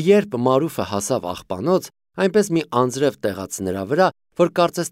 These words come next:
տկերով ջուր էին թափում երկնքից, և նրա շորերը թրջվեցին։ Նա մտավ Ալ-Ադիլիա ու տեսավ քանդված մի շինություն, որը լքված և անդուռ պահեստ էր։ Եվ Մարուֆը մտավ այդտեղ, որ անձրևից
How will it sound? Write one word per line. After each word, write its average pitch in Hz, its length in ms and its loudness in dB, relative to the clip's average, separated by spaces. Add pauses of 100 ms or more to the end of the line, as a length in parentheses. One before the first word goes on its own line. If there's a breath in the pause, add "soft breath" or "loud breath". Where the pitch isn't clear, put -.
տկերով 160 400 -2
ջուր 139 240 0
էին 87 160 -6
թափում 90 400 -8
երկնքից, 85 680 -8 (440)
և 110 140 4
նրա 143 240 2
շորերը 127 500 0
թրջվեցին։ 95 720 -10 (1000)
Նա 202 140 4
մտավ 175 440 2
Ալ-Ադիլիա 113 920 2 (100)
ու 139 160 -4
տեսավ 139 400 0
քանդված 123 560 -2
մի 107 160 -2
շինություն, 107 680 -2 (300)
որը 196 220 6
լքված 139 520 0
և 117 120 2
անդուռ 107 400 0
պահեստ 95 560 -4
էր։ - 100 -20 (600)
Եվ 113 200 4
Մարուֆը 143 440 0
մտավ 98 360 -6
այդտեղ, 139 560 -2
որ 110 200 2
անձրևից 104 640 -2